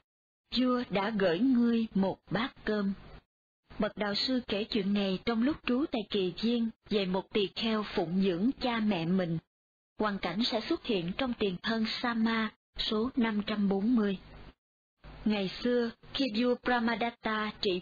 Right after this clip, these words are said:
vì tại Ba La Nại, Bồ Tát được sinh vào một gia đình nghèo,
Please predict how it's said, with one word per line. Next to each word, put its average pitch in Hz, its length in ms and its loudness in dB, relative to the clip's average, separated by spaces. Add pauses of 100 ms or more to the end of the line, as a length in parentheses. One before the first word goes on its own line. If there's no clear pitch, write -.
vì 202 200 0
tại 190 200 -2
Ba 240 180 -2
La 233 180 -2
Nại, 180 400 -2 (460)
Bồ 208 140 2
Tát - 360 -4
được 202 180 0
sinh 247 340 0
vào 208 160 0
một 180 220 -2
gia 240 160 0
đình 190 320 0
nghèo, 185 300 0